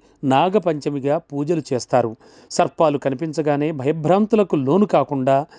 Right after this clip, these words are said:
ఆ భీతితో ఆ సర్పజాతిని నాశనం చేయకుండా, భూతదయను పెంచడానికి,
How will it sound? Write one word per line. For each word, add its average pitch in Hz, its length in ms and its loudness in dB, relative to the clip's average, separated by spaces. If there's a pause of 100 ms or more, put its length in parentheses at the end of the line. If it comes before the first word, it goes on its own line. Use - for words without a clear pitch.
(240)
ఆ 165 160 4
భీతితో 226 420 -2
ఆ 170 260 2
సర్పజాతిని 180 880 -2 (340)
నాశనం 165 520 2 (120)
చేయకుండా, 147 560 -2 (360)
భూతదయను 190 640 2
పెంచడానికి, 143 800 -2